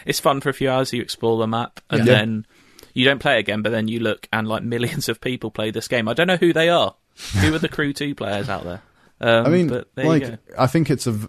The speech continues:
Speaker 2: it's a sort of Aliens Fireteam thing where it is fun, and I don't think it goes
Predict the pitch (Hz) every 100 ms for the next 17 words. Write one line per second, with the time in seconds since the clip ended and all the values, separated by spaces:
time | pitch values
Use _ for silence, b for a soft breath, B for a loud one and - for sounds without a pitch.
0 | - 110 117 - 131 117 - 110 104 98
1 | - 98 98 104 98 107 101 98 95 -
2 | 95 110 95 - - _ - 127 139 147
3 | - - 107 104 104 101 101 92 - 98
4 | 95 -